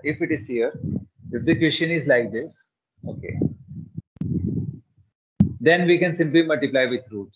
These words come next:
three, okay. We can simply multiply with root three and it will get converted into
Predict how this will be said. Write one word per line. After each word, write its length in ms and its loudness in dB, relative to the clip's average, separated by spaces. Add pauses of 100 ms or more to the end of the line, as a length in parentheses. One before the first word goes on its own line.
three, 200 -8 (340)
okay. 300 -10 (760)
We 100 0
can 180 2
simply 360 -2
multiply 440 2
with 160 -2
root 280 -4
three 220 -8 (260)
and 240 2
it 100 -6
will 140 2
get 200 0
converted 440 -2
into 360 -8